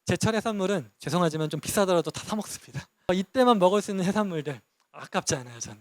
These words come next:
돈은 쓰는데 아깝지 않아요. 그런 식의 이 제철이 갖고 있는 그 에너지를 내가 이 자연의 흐름을 따라간다, 이 자연의 질서를 순응한다는 관점에서 드실 수 있으면 좋겠고, 또 저는 이제 치료하다 보면 이 세 번째 부분이 자기 이해라는 게, 특히나 이제 중증 환자분들을 치료하다 보면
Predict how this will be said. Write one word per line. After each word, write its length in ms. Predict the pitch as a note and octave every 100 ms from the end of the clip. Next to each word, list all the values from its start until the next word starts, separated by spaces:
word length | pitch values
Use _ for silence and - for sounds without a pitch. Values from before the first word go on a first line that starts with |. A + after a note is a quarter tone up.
| -
돈은 400 | F3 G3+ A3 F#3+
쓰는데 340 | A#3 G#3+ G3
아깝지 360 | C#3 - E3 C3+
않아요. 200 | A#2 G#2 _ _ _ _ _
그런 220 | - G3+
식의 380 | G#3 E3+ G3 B2 _ _ -
이 80 | D#3+
제철이 460 | D#3 - A#3 A#3+
갖고 280 | A3 F#3+ G3
있는 180 | F#3 F3
그 80 | D#3
에너지를 400 | D3+ D#3+ D3+ B2+
내가 340 | B2 D#3+ G#3+ _ _
이 80 | D#3
자연의 520 | C#3 C3+ C#3+ C#3+ D3+ D#3
흐름을 340 | F#3+ F#3+ F#3 _ _
따라간다, 600 | F#3 G3 F3+ D#3+ C#3 A#2+ _ _ _
이 60 | D3+
자연의 300 | D3+ D#3 D3
질서를 340 | D3+ - D3+
순응한다는 560 | - A#3+ A3+ F#3+ F3+ D#3+
관점에서 540 | C#3 - C#3+ C3 G#3
드실 280 | - D#3 F3+
수 100 | D3+
있으면 240 | - C#3
좋겠고, 520 | - - B2+ - E3 G#2 _ _ _ -
또 200 | A3+ B2 _ _ _ _ -
저는 200 | F3+ F3+
이제 140 | D3+
치료하다 420 | - A3+ A3 A3+
보면 200 | G#3+ F3
이 20 |
세 140 | D3+ G#3
번째 300 | A#3+ A3+ G#3
부분이 580 | D#3 C3 B2 D3+ B2+ G2+
자기 320 | - C#3+ D3
이해라는 500 | C#3+ D3+ G#3 F3 C#3
게, 220 | A#2 A#2+ C3+
특히나 200 | B3+ G#3+
이제 100 | G3+
중증 280 | D#3 F3+
환자분들을 440 | A#3 G#3+ G3+ F#3 F3
치료하다 400 | - A#3 G#3+ G3
보면 380 | D3+ E3+ D3+